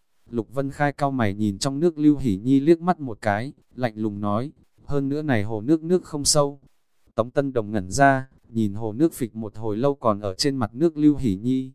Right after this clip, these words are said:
phát giác kia thủy đích xác không thâm, đáy lòng một trận buồn cười. Ngươi thử đứng lên thử xem, hồ nước nước không sâu. Lưu Hỷ Nhi đương nhiên biết nước không sâu, nàng liền ngồi ở trên tảng đá A, nhưng vẫn là vùng vẫy thủy, cứu mạng. A,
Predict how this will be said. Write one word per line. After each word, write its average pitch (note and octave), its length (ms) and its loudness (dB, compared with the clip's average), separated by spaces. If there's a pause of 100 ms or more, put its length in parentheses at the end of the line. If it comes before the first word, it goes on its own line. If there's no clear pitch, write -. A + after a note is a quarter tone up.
(280)
phát D#3+ 200 0
giác E3 280 0
kia E3+ 140 2
thủy G#2 220 0
đích D#3+ 140 2
xác F3 260 4
không C#3+ 220 -8
thâm, C3+ 260 2 (300)
đáy A#2+ 180 2
lòng A#2 240 -4
một G#2+ 140 -8
trận A#2 220 -4
buồn G#2 220 -2
cười. G2+ 340 -4 (320)
Ngươi C#3 220 2
thử A2 200 -4
đứng A2 180 -4
lên D3 200 0
thử A#2 140 -2
xem, C#3 380 2 (260)
hồ A2 160 -6
nước D#3 220 2
nước E3+ 220 0
không D3 200 -8
sâu. C#3+ 360 2 (500)
Lưu C#3+ 200 4
Hỷ B2 200 0
Nhi C3 220 2
đương C#3+ 220 0
nhiên C#3+ 240 2
biết E3 160 8
nước F3 220 0
không C#3+ 220 -6
sâu, C#3+ 340 0 (200)
nàng G#2 280 -2
liền G#2 280 0
ngồi G#2 180 -4
ở G2+ 140 -4
trên C#3 220 -2
tảng G#2 220 -4
đá A#2 160 0
A, C3+ 300 -2 (260)
nhưng C#3 180 2
vẫn C#3+ 220 -6
là A#2 120 2
vùng G#2 260 -6
vẫy B2+ 180 4
thủy, G#2 340 -4 (340)
cứu B2 140 -6
mạng. C#3+ 260 -6 (800)
A, C3+ 300 -4